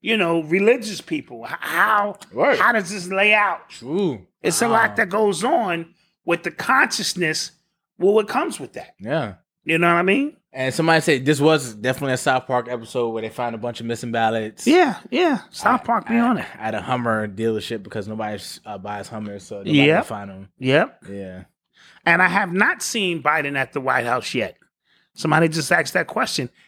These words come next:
Speaker 1: and I thought that was strange. The president is usually presidential,
Speaker 2: Mm-hmm.
Speaker 1: sitting behind in the Oval Office, looking presidential, signing executive orders.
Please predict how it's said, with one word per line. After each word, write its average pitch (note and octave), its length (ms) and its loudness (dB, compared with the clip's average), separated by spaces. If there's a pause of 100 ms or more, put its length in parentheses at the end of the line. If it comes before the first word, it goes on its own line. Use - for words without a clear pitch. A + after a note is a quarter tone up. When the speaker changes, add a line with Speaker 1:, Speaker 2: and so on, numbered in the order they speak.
Speaker 1:
and C#3 140 2
I D3 60 4
thought D3 240 0
that F3 160 2
was E3+ 100 -2
strange. C4 460 -4 (260)
The - 80 0
president C4+ 600 -2
is F3+ 260 -6
usually A3+ 640 -2 (180)
presidential, C4+ 760 2
Speaker 2:
Mm-hmm. C#3+ 260 0 (120)
Speaker 1:
sitting C4 380 0
behind G3 580 2
in G3 140 0
the F#3+ 100 -2
Oval G3 420 0
Office, F#3 560 0 (400)
looking G3+ 420 2
presidential, F#3 800 0 (220)
signing F#3 600 2
executive F3+ 600 0
orders. E3 500 2